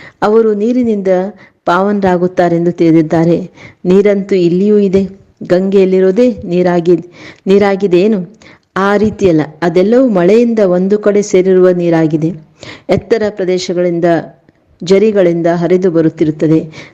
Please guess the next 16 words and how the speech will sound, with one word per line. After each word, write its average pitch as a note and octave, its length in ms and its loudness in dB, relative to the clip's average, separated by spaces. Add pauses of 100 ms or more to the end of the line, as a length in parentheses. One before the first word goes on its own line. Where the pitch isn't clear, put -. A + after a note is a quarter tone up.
(100)
ಅದನ್ನು F#3+ 400 -2
ಗಂಗಾ F#3 440 -2
ನದಿಯ F3+ 520 2
ನೀರೆಂದು F3 420 0
ಹೇಳಲಾಗುತ್ತದೆ. D#3+ 800 0 (680)
ಅದು F#3 280 0
ಹರಿಯೋದೆಲ್ಲವೂ F#3+ 800 0 (160)
ನಿಲ್ಲಲು F3+ 360 0
ಸಾಧ್ಯವಿಲ್ಲ. D#3+ 640 0 (680)
ಅದು F3+ 200 0
ಸಹ F3+ 440 -2 (300)
ಪ್ರಕೃತಿ F#3+ 520 -2
ದತ್ತವಾಗಿದೆ. E3 880 0 (420)
ಮಳೆ G3 300 2
ಬಾರದಿದ್ದರೂ G3 720 0
ಸಹ F3+ 300 -2